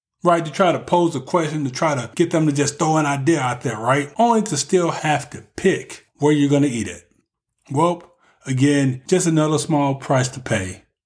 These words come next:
for the person you love. So, most cases, you're gonna have to decide where y'all gonna eat at.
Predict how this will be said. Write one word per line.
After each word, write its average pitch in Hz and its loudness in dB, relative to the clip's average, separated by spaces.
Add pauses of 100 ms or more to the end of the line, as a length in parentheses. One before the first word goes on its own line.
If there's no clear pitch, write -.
(600)
for - -4
the 113 -2
person 117 -2
you 110 -2
love. 101 -4
So, 120 -2
most 156 0
cases, 151 0
you're 120 -8
gonna 127 0
have 123 -2
to 120 -10
decide 117 -4
where 110 -4
y'all 107 -4
gonna 107 -10
eat 104 -6
at. 85 -16